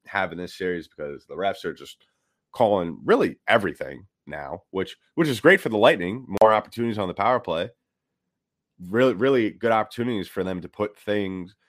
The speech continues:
to, to put that high octane offense. And, and I'm not just and I, and,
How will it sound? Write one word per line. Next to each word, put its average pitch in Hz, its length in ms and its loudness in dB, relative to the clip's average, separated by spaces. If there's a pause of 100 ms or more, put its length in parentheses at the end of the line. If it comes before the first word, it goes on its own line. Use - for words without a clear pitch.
(180)
to, 87 160 -4
to - 140 -20
put 101 280 -8
that 92 240 -2
high 101 300 0
octane 95 560 -2
offense. 85 340 -6
And, 113 180 -8
and 123 200 -6
I'm 147 120 -4
not 151 140 -4
just - 220 -14 (300)
and 110 120 0
I, 120 120 2
and, 104 300 -4